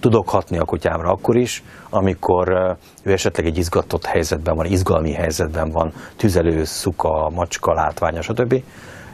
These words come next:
Mégis meg tudom állítani, vissza tudom hívni, tudok rá hatást gyakorolni. Ezt, ezt meg kell tanulni,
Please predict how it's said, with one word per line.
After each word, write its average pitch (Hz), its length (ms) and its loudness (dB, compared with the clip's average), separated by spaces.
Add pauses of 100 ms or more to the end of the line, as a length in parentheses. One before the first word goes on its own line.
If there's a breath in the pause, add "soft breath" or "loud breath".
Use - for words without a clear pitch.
Mégis 101 640 2
meg - 160 2
tudom 80 240 2
állítani, 107 480 2
vissza 92 220 -4
tudom 82 260 -4
hívni, 117 580 2 (220 loud breath)
tudok 117 300 2
rá 90 260 0 (100)
hatást 87 640 0
gyakorolni. 87 580 2
Ezt, - 420 0
ezt - 260 -2
meg - 140 0
kell 87 160 0
tanulni, 127 460 2